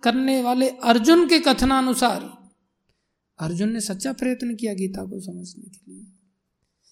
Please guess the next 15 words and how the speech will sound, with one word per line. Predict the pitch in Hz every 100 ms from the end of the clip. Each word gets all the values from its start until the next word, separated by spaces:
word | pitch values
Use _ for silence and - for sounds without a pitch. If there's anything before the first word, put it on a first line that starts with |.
| _ _ _ -
भगवान | 147 175 220 285 320
के | 320
कहने | 294 262 294 302
के | 320
अनुसार | 311 262 311 302
भी | 311 330
और | 339 269 311 320
समझने | - 254 254 233 285
वाले | 247 254 262 330 392 - - _ _ _ _ _ _ _ _ _ _ _ _ _
अर्जुन | - 233 247 359 381
के | 370
कहने | 294 277 294
के | 277
अनुसार | 269 269 269 269 262
भी | 269